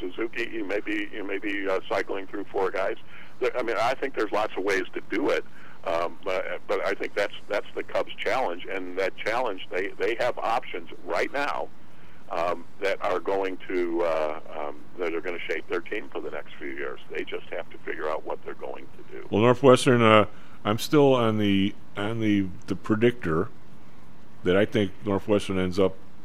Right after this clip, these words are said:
Speaker 2: without playing football. We gotta go to, we gotta go to, uh, Kyle here in a second. What, what are they? How are they gonna field a team this year? How many people left?
Speaker 1: Uh,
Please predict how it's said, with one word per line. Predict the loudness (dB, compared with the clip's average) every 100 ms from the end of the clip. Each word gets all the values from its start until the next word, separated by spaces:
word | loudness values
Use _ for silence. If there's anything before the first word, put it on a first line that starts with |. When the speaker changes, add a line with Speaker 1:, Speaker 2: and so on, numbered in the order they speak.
| -4
Speaker 2:
without | 2 2 2
playing | 0 0
football. | 0 -2 -2 -4 -4 -6 -6 0
We | 4
gotta | 6
go | 6
to, | 2 0
we | 2
gotta | 4 6
go | 6 6
to, |
uh, | 6 4 0 -6 -6 -6 -6
Kyle | 0 4
here | 6 4
in |
a | 4
second. | 4 4 4
What, | 2 0 -6 -6 -4
what | 0 0 0 -6 -6 -6 -6 -6 -6 -6 -6 -2 4
are |
they? | 4 4
How | 2
are |
they | 2
gonna | 2 2
field | 2 4
a | 2
team | 2 0 2
this | 0 -2 -6
year? | -6
How | -2
many | -2
people | -2 -2 0
left? | 2 0 -2 -6 -6 -6 -6 -6 -6 -6 -6 -6 -8 -8 -6 -6 -6 -6 -6 -6 -6 -6 -6
Speaker 1:
Uh, | -4 -2 0 -2